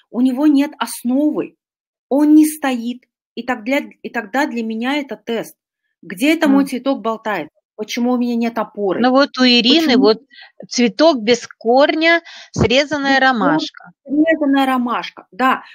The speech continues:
Speaker 1: Вот здесь, а вот в этом случае нужно заземление. А что такое заземление? Это когда у меня есть опора. Это когда у
Speaker 2: Мгм.
Speaker 1: меня есть такое фундаментальное состояние.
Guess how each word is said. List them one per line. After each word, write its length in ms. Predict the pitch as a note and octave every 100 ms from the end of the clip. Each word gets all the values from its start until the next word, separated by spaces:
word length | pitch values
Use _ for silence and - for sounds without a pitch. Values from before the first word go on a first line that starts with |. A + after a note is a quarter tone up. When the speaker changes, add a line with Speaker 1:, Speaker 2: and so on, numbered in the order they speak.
| -
Speaker 1:
Вот 180 | G#3+ G#3+
здесь, 340 | G#3+ F#4 -
а 60 | D4
вот 160 | B3+
в 80 | A#3
этом 260 | C#4 B3+ G#3+
случае 420 | - G3 F3+ F#3
нужно 380 | B3 D4 B3 A#3
заземление. 760 | A#3 A#3 A3+ A3 G#3+ D#3+ C#3 _ _
А 100 | -
что 220 | G3+ - F4
такое 360 | D#4+ D#4 A#3+
заземление? 680 | A3 A3 G#3+ G3+ F#3 E3 E3
Это 260 | F3+ A#3 G#3+
когда 400 | G3 F#3 F#3 C4
у 80 | C#4+
меня 220 | A3 F#3
есть 280 | F#3 A3 -
опора. 600 | - G3 G#3 G3 E3 C3+ _ _ _ -
Это 180 | F#3 G#3+
когда 320 | G3+ G3 B3+
у 100 | C#4+
Speaker 2:
Мгм. 20 |
Speaker 1:
меня 160 | A#3 G3+
есть 180 | G#3+ -
такое 240 | G#3 F#3+
фундаментальное 960 | - A3+ A3 A#3+ A#3 A#3 B3+ B3 A3+ G3+
состояние. 760 | - - G3+ G3+ F#3+ E3 C#3+